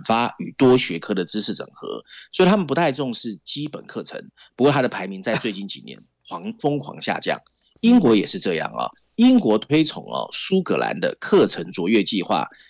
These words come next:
Speaker 1: 他们进一步发展学生的学习、生活和工作需要的技能，学生可以获得执照，但被一些人指责他的核心技能相对于英格兰表现不佳，他说的是苏格兰哦。
Speaker 2: 嗯。
Speaker 1: 那全球成绩单呢，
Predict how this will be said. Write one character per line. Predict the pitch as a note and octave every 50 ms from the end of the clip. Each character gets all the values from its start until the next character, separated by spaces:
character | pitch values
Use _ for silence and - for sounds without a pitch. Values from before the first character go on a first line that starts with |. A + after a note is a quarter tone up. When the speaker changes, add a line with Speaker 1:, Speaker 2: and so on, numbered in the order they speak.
| _ _
Speaker 1:
他 | - G3
们 | G3 F3 D3+
进 | - G#3 F#3 D#3
一 | D3
步 | C#3+ D3 C#3+
发 | B2 - B2+ B2+
展 | A#2 G2+ - -
学 | - - F#2
生 | F#2+ - G#2+
的 | G#2 F#2+
学 | - - - G2+ A2+
习、 | B2 - G2 G2
生 | - - B2 B2 D3+
活 | - - D#2
和 | F2 G#2 G#2 F#2 F2+
工 | - C#3 C#3 D3+ D3+ D3
作 | C3+ C#3+ B2 F#2+
需 | - - - G#2
要 | G#2 A2 F#2
的 | D#2+
技 | D2 - - - C3 F2
能， | D2 A#1+ B1 - - - - - - _
学 | - - B2
生 | A#2+ - D#3 D3+
可 | C#3+ - C3+
以 | A2+ F#2
获 | E2+ - D3 B2+ G2+
得 | E2+ E2 D2 D2+ D2+ - _ _ _ _
执 | - - F2 F#2
照， | - - D#3 B2 - - _ _ - - - _
但 | - D#3 D3+ A#2+ G#2+ - _ -
被 | D#3+ C#3+
一 | - D3+
些 | C3+ D#3 D3
人 | C3+ G2+ F#2 -
指 | - - -
责 | - - - A#2+
他 | - - -
的 | C#3+ C#3+
核 | B2+ - - F#2+
心 | A2 - B2+ B2 C3
技 | - C#3 G#2
能 | - B1+ B1 -
相 | - - B2 A#2 A#2+
对 | A#2 A#2+ G2+
于 | F2 E2
英 | - C#3 B2
格 | - -
兰 | G1+ - - - -
表 | - - -
现 | - - F2 E2
不 | E2+ F2
佳， | - F2 D#2+ D#2 - -
他 | G#2+
说 | F#2+ G2+
的 | F#2+ F2+
是 | F2+
苏 | F2+ - - F#2 -
格 | -
兰 | - - - - -
哦。 | - B1+ - F3 E3+
Speaker 2:
嗯。 | D3+ C#3+ C#3+ - - - -
Speaker 1:
那 | F3+ F3+
全 | F3 - - G3 G#3+
球 | F3 E3
成 | D#3+ - D3 C3+ C3+
绩 | C3+ D3+ D3+
单 | D3 C#3+ C3 C3 C3+
呢， | B2+ A2+ A#2 C3